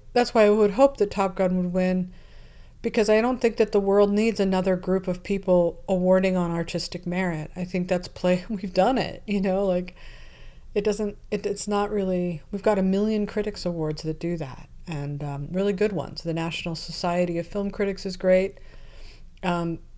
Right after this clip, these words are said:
you know, there are a lot of very high-minded, very sophisticated people that are deciding quality and worth, but shouldn't the Oscars be about something else? Shouldn't they be about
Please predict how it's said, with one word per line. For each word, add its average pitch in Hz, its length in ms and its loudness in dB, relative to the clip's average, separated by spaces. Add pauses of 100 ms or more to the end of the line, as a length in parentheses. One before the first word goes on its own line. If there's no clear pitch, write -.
(140)
you 185 80 -2
know, 180 80 2
there 180 160 2
are 180 40 4
a 175 60 2
lot 180 280 0
of 185 80 0
very 185 280 2
high-minded, 180 640 -2
very 180 180 2
sophisticated 180 800 -6
people 190 340 -4
that 170 160 -4
are 175 80 0
deciding 170 640 -2 (100)
quality 175 460 2
and 170 140 -4
worth, 180 480 -6 (520)
but 180 140 -4
shouldn't 220 300 2
the 202 100 4
Oscars 180 560 -2
be 160 520 -6 (920)
about 175 560 -8
something 165 500 -10
else? 214 340 -6
Shouldn't 180 300 -6
they 175 120 -2
be 170 160 -4
about 165 380 -4